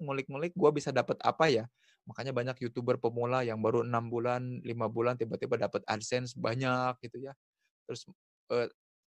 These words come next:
t-, tahu banget celah-celah untuk dapetin sesuatu. Untuk ngulik sesuatu tuh gampang. Jadi, eksplorasinya ini dipakai untuk mendapatkan sesuatu. Nah, anak muda tipe kedua, eksplorasinya ini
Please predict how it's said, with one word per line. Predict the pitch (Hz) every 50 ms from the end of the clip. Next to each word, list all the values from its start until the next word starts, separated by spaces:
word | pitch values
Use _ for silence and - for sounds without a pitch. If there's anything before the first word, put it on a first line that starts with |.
| _ _ -
t-, | - _ -
tahu | 208 208 214 226 240 208
banget | 196 180 175 202 214
celah-celah | - 208 180 180 175 - 180 190 208 185
untuk | 175 180 -
dapetin | 170 143 143 - 156 - 165 160
sesuatu. | - 147 - 135 127 117 - - - - - _ _ _ _ _ _ _ _ - -
Untuk | 123 127 120 - - -
ngulik | 143 143 147 147 147
sesuatu | - 156 156 165 156 175
tuh | - 202 202 196 175
gampang. | 143 123 120 123 123 120 104 101 - _ _
Jadi, | - 131 165 - - _ _ _ _ - - _ _ _ -
eksplorasinya | 165 165 - - 170 156 156 156 160 - 165 147 143 139
ini | 147 175 190 208 247 226
dipakai | 202 147 143 147 - 151 151 - 185 -
untuk | 160 156 147 - 165 - - -
mendapatkan | 147 143 135 - - 147 139 - - 143 135
sesuatu. | 131 - 120 - 120 110 107 - - - - _ -
Nah, | 131 - 135
anak | 143 143 143
muda | 147 143 143 139
tipe | - 139 - -
kedua, | - 147 156 190 196 147 147 156 - _ _ - - _ _ -
eksplorasinya | 156 170 - - 165 160 156 156 156 - 151 147 139
ini | - 143 151 160 190 208 226 269